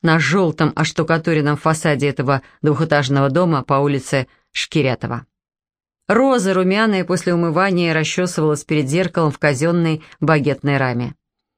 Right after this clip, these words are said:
Это прямоугольное зеркало на стене возле окна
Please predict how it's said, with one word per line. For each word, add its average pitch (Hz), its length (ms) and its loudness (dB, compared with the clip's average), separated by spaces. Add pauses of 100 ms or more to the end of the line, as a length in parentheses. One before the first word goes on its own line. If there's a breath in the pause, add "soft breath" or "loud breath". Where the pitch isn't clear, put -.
(340)
Это 277 220 0
прямоугольное 226 800 2
зеркало 190 480 0
на 175 100 0
стене 180 400 0
возле 170 320 0
окна 185 400 0